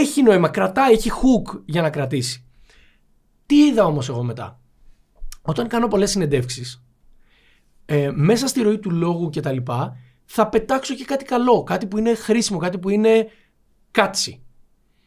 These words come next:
Μετά θα το πάρω, θα το κάνω short, TikTok, reel, οτιδήποτε, και αυτό θα πάει καλά. Ο λόγος για τον οποίο έχουν πάει καλά τα short format,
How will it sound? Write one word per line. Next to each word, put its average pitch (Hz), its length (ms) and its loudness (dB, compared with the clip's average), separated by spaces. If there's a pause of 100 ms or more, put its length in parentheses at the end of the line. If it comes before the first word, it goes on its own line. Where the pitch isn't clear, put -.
(340)
Μετά 170 260 0
θα 170 60 -4
το - 100 -4
πάρω, 196 420 0
θα 160 60 -8
το 156 80 -10
κάνω 160 200 -2 (100)
short, 160 200 -2 (360)
TikTok, 127 320 -6 (200)
reel, 123 340 0
οτιδήποτε, 127 500 -4 (260)
και 202 120 0
αυτό 160 160 0
θα 165 100 -4
πάει 156 140 -2
καλά. 123 300 -6 (380)
Ο 196 160 8
λόγος 240 440 6
για 262 80 0
τον 233 140 2
οποίο 214 680 4 (120)
έχουν 240 320 0
πάει 220 160 4
καλά 202 260 0
τα 175 140 -4
short 214 260 2 (120)
format, 190 320 2